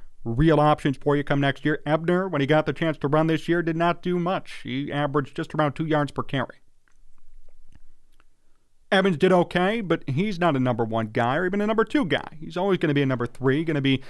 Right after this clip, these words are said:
near the back of your bench or on your practice squad. So the Bears have a decision to make there. What about other receivers, too? Dante Pettis, who does not have a new contract yet.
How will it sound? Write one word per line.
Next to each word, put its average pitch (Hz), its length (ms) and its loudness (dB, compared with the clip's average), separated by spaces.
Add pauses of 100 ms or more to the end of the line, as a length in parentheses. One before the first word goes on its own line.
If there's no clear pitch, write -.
(140)
near 165 80 2
the 151 80 4
back 160 200 4
of - 60 -2
your 151 100 6
bench 165 260 2
or 170 60 4
on 160 80 2
your 139 80 0
practice 175 380 2
squad. 107 340 -2
So 165 220 4 (580)
the 196 80 8
Bears 233 200 4
have 214 120 4
a - 20 4
decision 180 360 2
to 170 40 4
make 156 220 2
there. - 260 2 (1040)
What 214 100 4
about 220 200 6
other 220 160 6
receivers, - 640 2
too? - 340 0
Dante 143 340 2
Pettis, 202 400 0
who 147 100 -2
does 139 160 -4
not 156 140 2
have 190 60 2
a 180 40 4
new 165 100 4
contract 139 540 0
yet. 123 200 -2